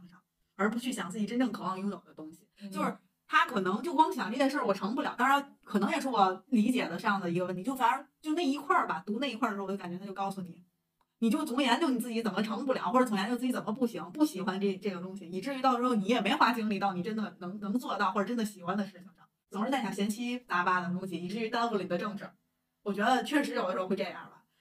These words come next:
Speaker 1: 然后还有就是不知道去寻找机会，就比如说像是投资这件事儿，
Speaker 2: 嗯。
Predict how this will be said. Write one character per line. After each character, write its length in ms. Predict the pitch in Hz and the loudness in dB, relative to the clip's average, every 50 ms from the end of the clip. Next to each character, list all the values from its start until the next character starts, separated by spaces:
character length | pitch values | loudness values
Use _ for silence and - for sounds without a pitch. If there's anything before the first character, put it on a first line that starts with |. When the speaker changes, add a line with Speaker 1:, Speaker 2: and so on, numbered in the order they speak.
| _ _ | _ _
Speaker 1:
然 120 | - 233 233 | 0 0 2
后 40 | |
还 160 | - 277 - 269 | 2 2 2 2
有 120 | 262 196 | 2 2
就 180 | 196 208 196 190 | 2 2 0 0
是 400 | 196 196 185 175 170 170 - - - _ _ _ _ _ _ _ _ _ _ | 0 -2 -2 -2 -4 -4 -6 -10 -18 _ _ _ _ _ _ _ _ _ _
不 80 | 262 | -6
知 100 | - 262 | -4 0
道 220 | 262 262 - 185 180 | 0 0 0 0 -2
去 480 | - - - 220 208 180 175 - - - | -8 -14 -16 -14 -10 -10 -10 -12 -14 -16
寻 220 | - - 202 190 196 | -16 -12 -10 -8 -4
找 180 | - 180 180 | -4 -4 -4
机 180 | 180 202 233 240 | -6 -8 -10 -8
会， 220 | 233 233 208 - _ _ _ _ _ _ _ _ _ _ _ _ _ _ _ | -6 -6 -6 -8 _ _ _ _ _ _ _ _ _ _ _ _ _ _ _
就 160 | - 254 202 | -2 0 0
比 120 | 180 - 170 | 0 -2 -6
如 180 | 170 180 208 | -6 -4 -2
说 420 | 208 233 247 233 233 240 240 240 - _ _ _ _ | 0 2 2 4 4 4 4 0 -6 _ _ _ _
像 220 | - 294 269 220 | -8 -4 -4 -2
是 100 | 202 196 | -2 -4
投 220 | - - 185 185 214 | -6 -6 -4 -4 -2
资 140 | 226 247 277 | -2 -2 -2
这 60 | 277 | -2
件 200 | 226 190 180 - | -2 -4 -4 -6
事 100 | - - | -8 -8
儿， 180 | - - - - | -10 -10 -12 -16
Speaker 2:
嗯。 40 | _ | _